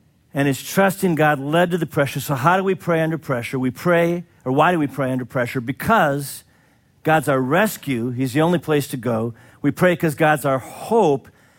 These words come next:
and we're longing for the kingdom that he is bringing. And he is our trust,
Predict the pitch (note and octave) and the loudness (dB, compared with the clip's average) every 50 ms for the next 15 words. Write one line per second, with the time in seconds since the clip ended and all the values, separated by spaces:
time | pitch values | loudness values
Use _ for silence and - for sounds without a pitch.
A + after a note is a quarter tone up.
0 | _ _ _ _ - D3 D3 D3 C#3+ D3 C#3+ C#3+ D3 D3 D#3+ F3 F#3 G#3 A3+ A#3 | _ _ _ _ -2 0 2 2 2 2 2 2 2 2 4 4 4 6 4 2
1 | A#3+ A#3+ B3 B3 B3 A#3 - - F3 D#3+ E3 E3 E3 - - - - G#3+ A3 A3+ | 0 0 -2 -2 -2 -4 -6 -6 -4 -2 -2 -2 -4 -6 -12 -4 -2 0 2 2
2 | G#3 F3+ D#3 C#3+ C3+ C3 C#3 C3 - - D#3+ D#3 D3 D3 B2 G#2 G2 A2+ C3+ C#3+ | 2 0 0 0 0 -2 -2 -4 -6 -8 -6 -4 -4 -4 -4 -8 -12 -8 -6 -6
3 | C#3+ C3+ A#2 G#2 G2 G2 G2+ F#2 G2 _ _ _ _ _ _ _ - - C3 D3+ | -4 -4 -6 -8 -10 -12 -14 -16 -18 _ _ _ _ _ _ _ -8 -4 0 2
4 | D#3+ D#3+ D#3 C#3 C3+ C3 B2+ B2+ - - - - - A3+ A3+ G#3 F3 B2 A2+ A2 | 4 4 4 2 2 0 0 0 -4 -8 -12 -10 -4 0 2 2 2 0 -2 -6
5 | - - - - - - | -12 -14 -14 -14 -16 -18